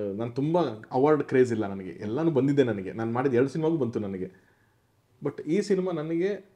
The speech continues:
ದರ್ಶನ್ ಸರ್‌ಗೆ ಬರ್ಬೇಕು ಅಂತ ನಂಗೆ ಭಾಳ ಆಸೆ ಇದೆ. ಇದು ಒಂದು, ಆ, ನಂಗೆ ಏನೋ ನ್ಯಾಷನಲ್ ಲೆವೆಲಲ್ಲಿ ಒಂದು, ಒಂದು ಅವಾರ್ಡ್ ದರ್ಶನ್ ಸರ್‌ಗೆ ಬರ್ಬೇಕು. ಆ, ಅದು ಈ ಸಿನಿಮಾಗೆ ಅಂತ ಅಲ್ಲ, it is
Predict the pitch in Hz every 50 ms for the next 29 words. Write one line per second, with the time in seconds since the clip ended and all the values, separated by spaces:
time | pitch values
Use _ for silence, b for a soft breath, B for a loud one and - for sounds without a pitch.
0 | _ 113 117 - - 208 214 202 196 175 160 135 123 117 113 107 101 - - 104
1 | 110 - 107 95 92 90 90 92 92 90 90 87 92 98 95 90 87 87 - 92
2 | 87 85 87 85 82 87 95 90 85 - - - - 98 98 98 92 92 95 92
3 | 90 90 b b b b b b b b _ - - - 92 92 92 98 - 101
4 | 107 104 101 95 104 127 143 135 - - 120 117 110 117 151 - - 185 170 165
5 | 165 156 151 151 160 165 151 127 113 104 - 117 117 113 110 110 123 131 131 156
6 | - 107 - - 180 175 - 170 156 139 123 117 110 101 104 95 - - 104 95
7 | 87 - - _ _ _ _ _ _ _ _ _ _ _ _ - 95 107 104 101
8 | 98 87 78 78 90 135 135 - - 160 196 220 - 226 208 214 208 208 208 220
9 | 208 190 180 - - 202 190 - - - - 135 131 120 117 143 208 - - _
10 | _ _ _ _ _ _ _ _ _ _ _ _ _ _ - 165 165 196 180